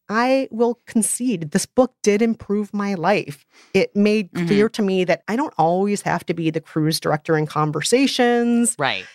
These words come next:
Speaker 1: It assured me that I don't have to fill every silence. It's okay for me to be quiet sometimes. And maybe when I'm getting defensive, if I just back down, the people who I wanna be defensive with, they'll come around on their own. They don't
Speaker 2: Right,
Speaker 1: need
Speaker 2: right.
Speaker 1: me to be defensive.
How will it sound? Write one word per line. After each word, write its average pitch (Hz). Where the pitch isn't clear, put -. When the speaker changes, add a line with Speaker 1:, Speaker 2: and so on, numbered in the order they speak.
Speaker 1:
It 190
assured 202
me 208
that 175
I 175
don't 175
have 190
to 180
fill 180
every 156
silence. 160
It's 185
okay 269
for 262
me 202
to 170
be 170
quiet 160
sometimes. 175
And 214
maybe 208
when 202
I'm 196
getting 196
defensive, 185
if 170
I 180
just 165
back 180
down, 165
the -
people 208
who 180
I 175
wanna 175
be 180
defensive 175
with, 226
they'll 180
come 196
around 170
on 180
their 165
own. 165
They 185
don't 196
Speaker 2:
Right, 160
Speaker 1:
need 208
Speaker 2:
right. 135
Speaker 1:
me 202
to 185
be 190
defensive. 214